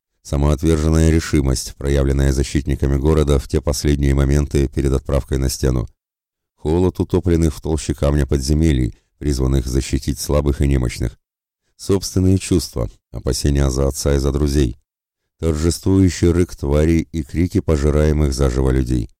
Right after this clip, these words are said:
Осознание отвратительной, будто бы липнущей к коже, проникающей в каждую пору слабости. Медленно, извращенно смакуя каждый из моментов, Эллен придавал все эти ненавидимые, страшные черты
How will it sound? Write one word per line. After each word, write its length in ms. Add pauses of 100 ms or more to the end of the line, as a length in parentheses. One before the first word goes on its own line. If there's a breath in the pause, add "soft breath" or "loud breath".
(520)
Осознание 580
отвратительной, 760
будто 360
бы 120
липнущей 600
к 60
коже, 480
проникающей 720
в 100
каждую 480
пору 400
слабости. 600 (1200)
Медленно, 800
извращенно 800
смакуя 640
каждый 460
из 100
моментов, 560 (440)
Эллен 380
придавал 460
все 240
эти 280
ненавидимые, 920
страшные 580
черты 540